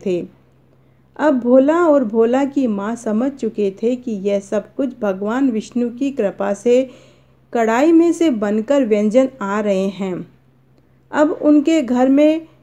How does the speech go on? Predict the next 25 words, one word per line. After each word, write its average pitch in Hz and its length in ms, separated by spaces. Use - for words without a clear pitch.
खाने 285 360
की 330 200
कमी 247 400
नहीं 247 300
रहने 214 320
लगी। 185 420
उनके 247 360
घर 240 400
एक 339 280
मेहतरानी 247 640
आती 196 360
थी। 190 380
भोला 247 480
की 269 240
माँ 214 640
बचा 247 320
हुआ 359 360
खाना 254 500
रोज़ 262 360
मेहतरानी 233 600
को 277 200
देने 208 380
लगी। 185 440
वही 240 320
मेहतरानी 262 920